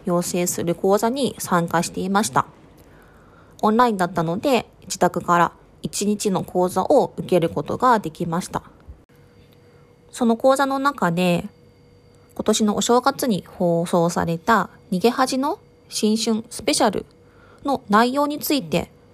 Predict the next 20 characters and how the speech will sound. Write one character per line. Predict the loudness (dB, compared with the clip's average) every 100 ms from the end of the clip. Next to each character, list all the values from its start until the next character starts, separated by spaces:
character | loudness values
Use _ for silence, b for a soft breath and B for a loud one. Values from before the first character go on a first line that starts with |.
| -20
少 | -12 -2 -2
し | -2 0
話 | 2
題 | 4 2
に |
な | 2 2
り | 2
ま | 2
し | 0
た。 | -4 -6 -16 _ _ -8
今 | -4 0
回 | 0 0
の | 0 -2 -4 b b -4
逃 | 2
げ | 2
恥 | 2 0 0
の | 2
中 | 0 0 -2
で | 0
は、 | 2 2